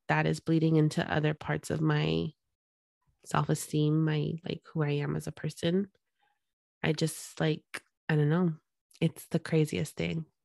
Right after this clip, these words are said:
because I know, I know me as a person, like, my personality. I know that I'm a strong, like,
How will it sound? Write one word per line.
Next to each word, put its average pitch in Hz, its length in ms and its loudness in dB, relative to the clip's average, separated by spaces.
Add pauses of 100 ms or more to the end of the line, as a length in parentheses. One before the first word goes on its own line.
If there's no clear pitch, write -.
(200)
because 175 340 4
I 165 120 8
know, 160 400 6 (220)
I 165 100 6
know 165 300 8
me 165 320 4
as 165 100 2
a 170 60 2
person, 156 380 2
like, 165 120 2
my 151 120 2
personality. 156 880 0 (840)
I 165 140 8
know 165 240 8
that 165 360 2 (200)
I'm 160 340 4
a 156 80 4
strong, 160 640 2 (760)
like, 156 200 2